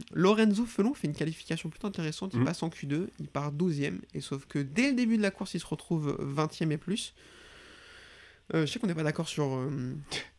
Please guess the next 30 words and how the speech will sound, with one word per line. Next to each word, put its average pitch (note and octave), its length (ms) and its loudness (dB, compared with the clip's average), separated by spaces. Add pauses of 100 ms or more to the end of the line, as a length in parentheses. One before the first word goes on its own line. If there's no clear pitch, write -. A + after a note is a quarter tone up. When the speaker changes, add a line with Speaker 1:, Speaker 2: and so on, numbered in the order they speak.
(440)
Speaker 1:
sur - 160 0
le D#3+ 80 4
jeune F3+ 140 6
homme B3+ 200 6
depuis D#3+ 220 0
longtemps, C4 300 2 (280)
euh, D3 160 -2
mais C3 920 -4
je - 240 -8
te C#3+ 60 -6
pose D3 320 -2
la C#3+ 160 -2
question, C#4 540 -2
euh, C3+ 500 4
là, C#3+ 420 0
moi, G3 400 4
pour E3+ 140 4
moi, G#3 240 4 (920)
son D#3+ 200 0
week-end, G3 220 2
il C#3+ 120 4
est B2+ 80 0
catastrophique, A3 1120 0
euh, D3 260 -2
enfin, C#3+ 140 -8
sa D3+ 140 -2
course A3+ 200 -6
est E3 40 -2
catastrophique D#3+ 600 -4
avec D3+ 340 0